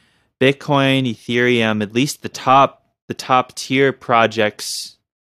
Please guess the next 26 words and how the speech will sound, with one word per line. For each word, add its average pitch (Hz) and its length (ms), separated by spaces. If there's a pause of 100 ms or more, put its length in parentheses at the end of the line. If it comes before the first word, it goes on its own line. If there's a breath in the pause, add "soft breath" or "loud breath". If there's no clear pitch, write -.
they 120 120
kind 139 380
of 110 180
ebb 120 200
and 113 160
flow 123 400
as 110 460 (160)
the 110 80
market 110 640 (600)
does 110 280
as 104 180
well. 127 400
And, 107 300 (760 soft breath)
uh, 113 260 (220)
that's 123 260
just - 220
something 123 380
that's 107 280
interesting 110 880
when 110 240
it 104 100
comes 117 300
to - 100
the 107 80
cryptocurrency 120 760
markets 107 460